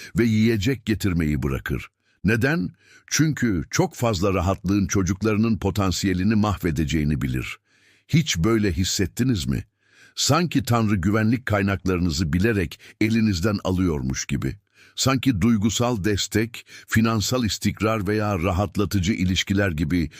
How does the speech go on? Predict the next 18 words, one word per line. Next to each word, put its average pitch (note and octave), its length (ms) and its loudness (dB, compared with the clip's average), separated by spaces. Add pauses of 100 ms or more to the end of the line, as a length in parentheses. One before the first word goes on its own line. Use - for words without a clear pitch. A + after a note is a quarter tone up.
(140)
yumuşak G#2 640 0
tüyler G#2 440 2 (100)
ortadan F2+ 520 0
kaldırılıyormuş D#2 880 0
gibi. C2 340 -4 (380)
Bu A2+ 120 2
terk C#3+ 280 0
edilmek A2 460 0
değil, C2 340 0 (340)
eğitimdir. D#2 680 0 (420)
Göksel G#2 420 0
babanız G2+ 540 0
sizinle G2+ 500 0
tam A#2+ 220 0
olarak F#2+ 380 -2
kartalın F#2+ 480 0
yaptığını D#2 460 -2
yapıyor. C2 440 -4